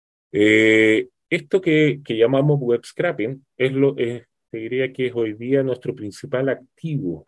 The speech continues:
como empresa, porque es algo que hemos trabajado durante diez años, hemos, así como fabrica-,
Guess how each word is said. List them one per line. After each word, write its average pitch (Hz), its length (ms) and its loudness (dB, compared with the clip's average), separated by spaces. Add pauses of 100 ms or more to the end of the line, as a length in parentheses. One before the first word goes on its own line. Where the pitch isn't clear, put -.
como 90 220 -10
empresa, - 440 -16 (360)
porque 110 260 -6
es - 100 -12
algo 131 300 2
que 127 100 0
hemos 123 200 -4
trabajado 117 460 0
durante 107 400 -2
diez 123 300 2
años, 143 420 4 (180)
hemos, 104 260 -10 (260)
así 92 280 -6
como 104 240 0
fabrica-, 92 520 4